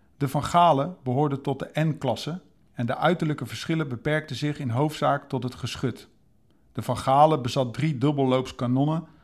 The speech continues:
van elf komma negen centimeter met lichte bepansering rondom, maar open aan de achterzijde. Deze schepen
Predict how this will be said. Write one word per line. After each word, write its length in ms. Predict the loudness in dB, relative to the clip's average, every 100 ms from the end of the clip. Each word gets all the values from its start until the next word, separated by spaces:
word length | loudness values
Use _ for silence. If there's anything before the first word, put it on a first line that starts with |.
| _ _
van 220 | -8 -4
elf 300 | -2 -4 -4
komma 200 | -2 0
negen 340 | 0 0 -4
centimeter 800 | -2 -2 0 0 0 -2 -8 -12 -18 _ _ -8
met 160 | -4
lichte 340 | 0 0 0 -6
bepansering 680 | -2 0 0 0 0 0
rondom, 500 | 2 2 2 0 -4 -10 -20 _ _
maar 240 | -2 0
open 380 | 0 0 0 -4
aan 140 | -4
de 80 | -4
achterzijde. 680 | -6 -8 -8 -8 -8 -8 -14 -18 _ _ _ _ _ _ _ _
Deze 300 | 2 2 2
schepen 560 | -2 0 2 2 -2